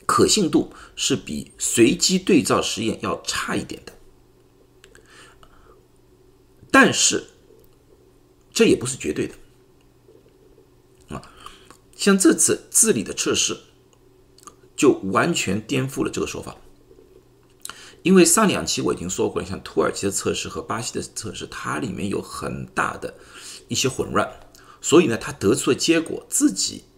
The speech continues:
也觉得有些，那些结果他自己也说不清楚到底是正确还是不正确的。但是这次智利的研究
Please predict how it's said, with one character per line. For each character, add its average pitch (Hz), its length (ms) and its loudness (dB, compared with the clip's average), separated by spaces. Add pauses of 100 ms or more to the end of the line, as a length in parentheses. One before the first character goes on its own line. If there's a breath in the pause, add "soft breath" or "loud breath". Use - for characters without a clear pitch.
(120)
也 82 140 -2
觉 82 240 0
得 - 340 -2
有 71 140 -6
些， 98 200 -6
那 127 80 -4
些 104 140 -2
结 120 200 0
果 - 220 -6 (1160 loud breath)
他 180 240 2
自 180 180 -2
己 147 120 -4
也 151 60 -2
说 - 140 -4
不 - 60 -10
清 110 140 -6
楚 - 120 -12 (140)
到 101 100 -2
底 - 100 -8 (380)
是 - 200 -2 (180)
正 160 200 2
确 - 260 -4 (100)
还 - 120 -12
是 - 80 -10
不 - 80 -12
正 - 160 -10
确 - 160 -14
的。 - 100 -18 (680 loud breath)
但 269 220 4
是 131 200 2
这 - 180 2
次 - 280 -4 (100)
智 240 220 2
利 101 160 0
的 76 100 -4
研 82 240 -6
究 113 220 0